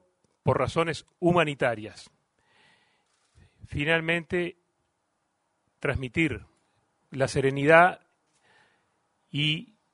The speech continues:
la seguridad de que nos encontramos en la misma fase epidemiológica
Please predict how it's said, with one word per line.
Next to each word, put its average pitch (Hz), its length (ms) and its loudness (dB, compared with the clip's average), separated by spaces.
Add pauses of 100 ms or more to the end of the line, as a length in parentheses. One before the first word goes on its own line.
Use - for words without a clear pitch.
(400)
la 127 180 -2
seguridad 156 720 0
de 135 200 -4
que 143 120 -4
nos 131 160 -4
encontramos 139 680 2
en 147 140 -6
la 139 100 -2
misma 175 320 -2
fase 139 520 0
epidemiológica 143 1080 0